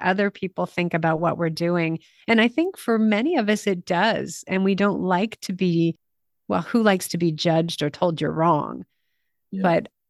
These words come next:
Speaker 1: ultimately, I think the pilgrim identity is in the heart and mind of the person. And so you can say whether you're a pilgrim or not.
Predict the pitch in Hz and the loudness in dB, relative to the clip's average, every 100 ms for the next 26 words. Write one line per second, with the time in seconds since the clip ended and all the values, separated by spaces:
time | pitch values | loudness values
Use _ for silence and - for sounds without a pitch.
0 | _ _ 214 285 294 220 156 175 170 160 | _ _ 2 2 2 -2 0 0 2 2
1 | 165 - 208 202 - - _ _ _ _ | -2 -4 -2 -2 -6 -18 _ _ _ _
2 | _ - 170 - - 208 190 190 175 175 | _ -6 -6 -4 0 0 2 2 2 2
3 | 170 160 _ _ _ _ _ _ _ _ | 0 -4 _ _ _ _ _ _ _ _
4 | _ _ _ 170 175 180 185 220 220 - | _ _ _ -2 0 2 2 2 0 -2
5 | 165 151 - 175 170 170 160 - 160 160 | -2 -2 -2 -4 0 -2 -2 -2 -2 -2
6 | 165 160 160 160 175 170 - 147 175 185 | -2 -2 -4 -2 -2 -2 -6 -8 -6 -4
7 | - - 156 - _ _ _ 170 170 - | -4 -6 -8 -16 _ _ _ -2 0 2
8 | 180 170 175 175 269 285 170 - 165 - | 2 2 0 0 -2 0 -4 -2 -4 -4
9 | - - _ _ _ _ - 165 156 156 | -6 -14 _ _ _ _ -4 -2 0 0
10 | 151 147 - 156 147 147 147 139 147 - | -2 -4 -4 -4 -4 -4 -4 -6 -8 -12